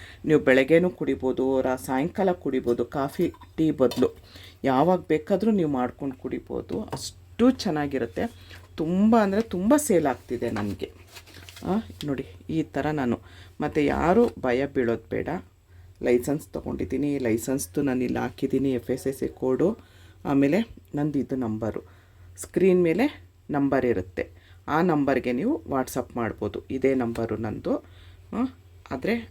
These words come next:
ಅಲ್ಲಿ ಕಾಲ್ ಬರಲ್ಲ, ದಯವಿಟ್ಟು WhatsApp ಮಾಡಿ. ತುಂಬ ಜನ ಏನು ಮಾಡ್ತೀರಾ,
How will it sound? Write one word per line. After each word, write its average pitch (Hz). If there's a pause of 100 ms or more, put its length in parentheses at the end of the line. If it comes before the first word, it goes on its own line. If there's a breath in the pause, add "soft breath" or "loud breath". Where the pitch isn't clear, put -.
ಅಲ್ಲಿ 139
ಕಾಲ್ 151
ಬರಲ್ಲ, 117 (280)
ದಯವಿಟ್ಟು 185
WhatsApp 139
ಮಾಡಿ. 117 (340 loud breath)
ತುಂಬ 220
ಜನ 185
ಏನು 160
ಮಾಡ್ತೀರಾ, 143